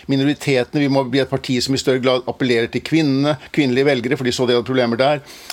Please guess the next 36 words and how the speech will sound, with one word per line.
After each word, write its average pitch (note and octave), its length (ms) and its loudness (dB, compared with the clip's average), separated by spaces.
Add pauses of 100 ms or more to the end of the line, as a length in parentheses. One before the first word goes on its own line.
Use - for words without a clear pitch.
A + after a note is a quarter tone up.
(100)
Det D3 80 2
var D3+ 140 4
et - 60 -14
parti D3 280 0
som E3 200 0
prøvde C3+ 440 0
å C3 140 0
gå C3 240 0
i C#3+ 100 0
den B2+ 220 2
retningen B2 400 -2
og B2+ 80 -2
bli C3+ 100 0
mer A#2+ 240 2
inkluderende, B2+ 840 0
mer B2+ 300 0 (380)
moderat, C3 600 2
mer C#3 200 0
finne B2+ 240 -2
tilbake B2 300 0
til C3 100 -4
sine C#3 240 0
røtter B2 320 0
på D3 80 0
en C#3+ 80 0
måte. C#3+ 320 0 (440)
Og D3+ 80 0
så E3 120 0
gikk C3+ 240 -2
de - 120 2
akkurat C3+ 280 -2
motsatt C3 440 -2
vei A#2+ 280 2 (120)
ved A#2+ 240 0
å B2 80 2
nominere, A#2+ 600 0